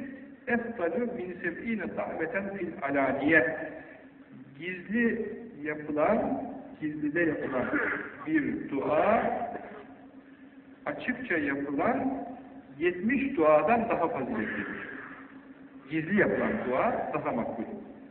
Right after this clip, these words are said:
İnsanın içinden kimsenin görmediği, duymadığı yerde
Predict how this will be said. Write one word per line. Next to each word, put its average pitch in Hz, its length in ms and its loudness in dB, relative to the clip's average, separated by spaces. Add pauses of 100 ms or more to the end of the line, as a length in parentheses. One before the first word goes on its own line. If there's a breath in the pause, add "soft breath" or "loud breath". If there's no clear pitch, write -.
(120)
İnsanın 139 420 -6 (100)
içinden 131 460 -4 (500)
kimsenin 139 440 -4
görmediği, 123 600 -2
duymadığı 123 400 0
yerde 117 500 0